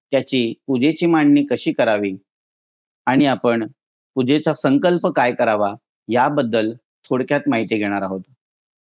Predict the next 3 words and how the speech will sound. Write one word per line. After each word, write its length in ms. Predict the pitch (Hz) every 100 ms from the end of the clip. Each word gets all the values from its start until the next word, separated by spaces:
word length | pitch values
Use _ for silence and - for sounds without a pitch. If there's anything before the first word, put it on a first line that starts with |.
| _ _ _ _ _ _
सर्वप्रथम 760 | - 127 139 156 156 151 117 113 _ _ _ _ _ _
आपण 400 | 123 - 139 120 - _
एक 300 | 131 139 135